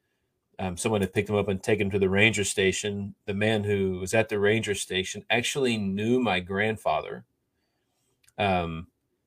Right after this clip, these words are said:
we didn't have cell phones at that day, but, you know, so then the ranger then brought him down to our camp. And, uh, I remember laying in the, in the camper that night, and, uh, my dad was talking to my little brother, and, you know, he's like,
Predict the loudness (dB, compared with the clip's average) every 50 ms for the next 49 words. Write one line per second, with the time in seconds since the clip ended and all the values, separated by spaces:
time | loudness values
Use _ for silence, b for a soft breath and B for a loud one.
0 | _ -6 0 0 2 2 4 4 2 2 2 4 4 4 4 4 2 0 0 0
1 | 0 -2 0 0 2 0 2 2 0 2 2 0 -2 -6 -12 _ -14 -4 0 0
2 | 0 0 -2 -6 _ _ _ _ _ _ _ _ _ _ _ -10 -6 -4 -4 -4
3 | -4 -4 -2 0 0 0 0 0 -2 0 2 2 2 2 0 -2 -2 -2 -2 -2
4 | 2 4 4 4 2 0 -2 -4 -2 -4 -4 -4 -6 -6 -4 -4 -4 -4 -4 -4
5 | -8 -14 -18 _ _ _ _ _ _ _ _ _ _ _ _ _ _ _ 0 2
6 | 4 4 6 6 8 10 10 10 12 10 10 12 12 10 10 10 8 8 8 8
7 | 8 8 8 6 6 6 4 2 2 2 2 2 2 2 2 2 2 4 6 8
8 | 6 8 8 8 6 6 4 4 4 4 4 2 -2 _ _ _ _ _ -6 -4
9 | -2 -2 0 -2 -2 -2 -2 -2 -2 2 4 8 8 8 8 6 0 4 4 4
10 | 4 4 4 2 4 4 4 4 2 4 4 6 6 6 6 4 0 0 -2 _
11 | _ _ _ _ _ _ _ _ _ _ _ _ _ _ _ -4 0 2 2 2
12 | 2 0 -2 -4 -6 -8 -8 -8 -6 -6 -4 0 0 0 0 -2 -8